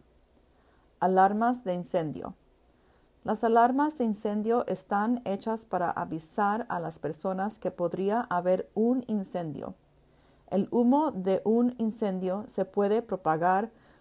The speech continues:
muy rápido. Las alarmas de incendio son una forma importante de alertar a las personas cuando hay humo en un área,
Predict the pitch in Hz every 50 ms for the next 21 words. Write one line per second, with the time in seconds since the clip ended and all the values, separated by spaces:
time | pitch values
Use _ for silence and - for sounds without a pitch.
0 | _ - 190 196 208 220 233 262 262 254 254 - 175 156 156 156 - - - 87
1 | - 185 - _ _ _ _ _ _ _ - - - - _ _ _ _ _ _
2 | - 214 220 220 - 226 202 190 185 196 208 214 240 254 254 254 208 185 180 -
3 | 185 185 185 190 196 208 208 - 185 160 - - 190 190 202 196 - - 190 185
4 | 196 202 220 - - 196 190 180 - 170 - - - 170 180 190 - - - 247
5 | - - - - - _ _ - - 170 170 170 160 165 160 - _ - 170 170
6 | 196 220 - 196 185 170 165 - - - 156 160 - - 160 165 170 202 214 -
7 | - - 170 170 160 160 - - 165 170 185 226 233 - 208 214 202 208 220 233
8 | - - 180 170 165 165 170 190 220 233 240 240 - 190 185 180 180 190 220